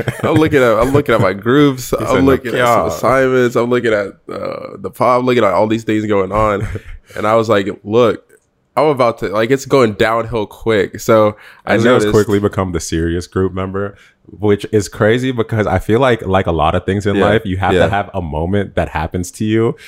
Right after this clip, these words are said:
Speaker 2: that, like, is your villain origin story about making you the serious group member. And as it gonna be in so many classes this semester,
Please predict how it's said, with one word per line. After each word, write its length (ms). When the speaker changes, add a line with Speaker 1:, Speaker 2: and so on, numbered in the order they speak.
Speaker 2:
that, 180
like, 220
is 180
your 160
villain 320
origin 420
story 360
about 380
making 340
you 80
the 100
serious 360
group 320
member. 320
And 200
as 220
it 40
gonna 180
be 120
in 120
so 240
many 160
classes 480
this 160
semester, 560